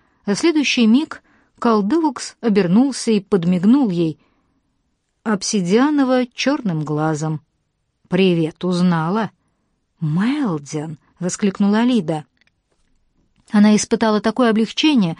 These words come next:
что ей даже стало неловко, что она так радуется обществу Альюда. Он расправил два крыла,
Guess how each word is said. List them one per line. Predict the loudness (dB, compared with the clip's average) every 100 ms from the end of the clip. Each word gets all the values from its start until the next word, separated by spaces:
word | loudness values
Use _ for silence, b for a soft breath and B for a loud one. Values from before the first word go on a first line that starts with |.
| B B
что | -4 0
ей | 4 2
даже | 2 -2 -4
стало | -4 0 2
неловко, | 4 4 2 0 -2 -6 b b
что | -14 -2 0
она | 0
так | -2 -6 -4
радуется | -2 -2 -2 -6 -6 -6
обществу | -6 -8 -14 -8 -4
Альюда. | -4 -4 -6 -8 -14 -18 _ _ _ _ _ _ _ _ _ -6
Он | 0
расправил | 2 2 0 -2 0 0
два | 0 -2
крыла, | -2 -4 -2 -2 -4